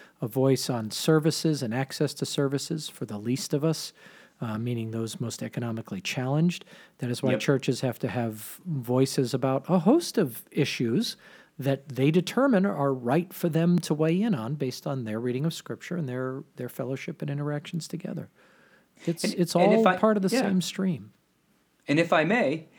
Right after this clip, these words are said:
Speaker 2: that is why separation of church and state is so important, because that means the church can continue to have a voice. If we are
Speaker 1: That's right.
Speaker 2: become a nationalistic church that's just in the pocket of one politician or one ideology,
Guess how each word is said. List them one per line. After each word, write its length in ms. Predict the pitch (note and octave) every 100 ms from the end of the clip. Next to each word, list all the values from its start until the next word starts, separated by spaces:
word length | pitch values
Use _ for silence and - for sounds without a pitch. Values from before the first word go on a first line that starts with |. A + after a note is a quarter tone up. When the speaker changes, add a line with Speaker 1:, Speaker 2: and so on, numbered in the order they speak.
| _ -
Speaker 2:
that 240 | D3 A3
is 160 | B3 -
why 260 | D#3 D3+ C#3+
separation 720 | C#3+ F3 F3 E3 D3+ D3+ C3+
of 140 | A#2
church 320 | - D#3 C#3 B2
and 80 | A2+
state 260 | - C3+
is 160 | B2 -
so 160 | C3
important, 580 | A#2+ G#2+ - A3+ B2 A#2+ - - - -
because 240 | C3+ C3
that 260 | C#3 F3+ -
means 260 | D#3+ D#3 D3+
the 80 | C#3+
church 340 | - F3+ F3+
can 140 | D#3
continue 520 | D3 C#3+ C#3+ D#3+ D#3 D3+
to 100 | D3+
have 320 | C3 A#2 A#2
a 80 | A#2
voice. 600 | A#2 F3+ A#3 - - - _ _ - -
If 180 | C3 C3
we 220 | C#3 F#3
are 40 | F#3
Speaker 1:
That's 120 | C3+
right. 80 | C3
Speaker 2:
become 180 | - C#3+
a 80 | B2+
nationalistic 840 | A2+ A#2+ C#3+ - D3+ C#3+ C#3+ G#3
church 380 | - A#2 G#2+ -
that's 160 | A2+ A2+
just 220 | A#2 A#2+
in 60 | A2+
the 60 |
pocket 520 | A2 - C3+ C#3+ E3
of 120 | C#3+ A#2
one 220 | A#2+ C#3
politician 800 | - C3 C#3+ C#3+ C#3+ C3+ E3 C#3
or 80 | A2
one 260 | A2+ A#2+
ideology, 920 | B2+ C3 C3+ B2 B2+ B2+ B2 C3+ D#3+